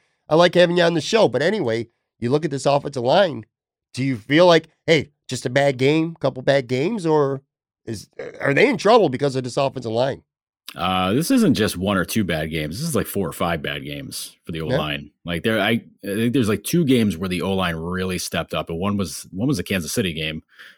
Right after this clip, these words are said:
Speaker 2: which, as we've seen from Kansas City's defense,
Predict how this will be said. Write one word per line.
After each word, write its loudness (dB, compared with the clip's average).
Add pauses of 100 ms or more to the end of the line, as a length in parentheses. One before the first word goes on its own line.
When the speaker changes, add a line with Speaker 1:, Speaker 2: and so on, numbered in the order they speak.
Speaker 2:
which, -4 (720)
as -8
we've -6
seen -2
from -4
Kansas -4
City's -2
defense, -4